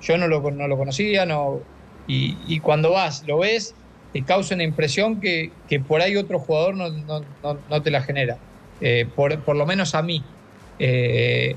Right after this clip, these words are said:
entonces, a veces es difícil ponerte del lado del compañero, ¿no? Y,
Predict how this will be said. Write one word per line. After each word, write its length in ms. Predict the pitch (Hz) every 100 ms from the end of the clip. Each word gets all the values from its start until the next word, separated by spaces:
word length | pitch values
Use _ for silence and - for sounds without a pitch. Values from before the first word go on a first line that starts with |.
| -
entonces, 560 | 143 139 196 208 202 - - -
a 80 | 156
veces 280 | 175 202
es 120 | 214 196
difícil 520 | 190 208 208 - 202
ponerte 680 | 170 165 190 190 190 180 - - - - -
del 200 | 143 151
lado 240 | 190 196
del 140 | 160 131
compañero, 680 | 143 135 131 147 180 131
¿no? 260 | 139 180 165 127 - - -
Y, 160 | 160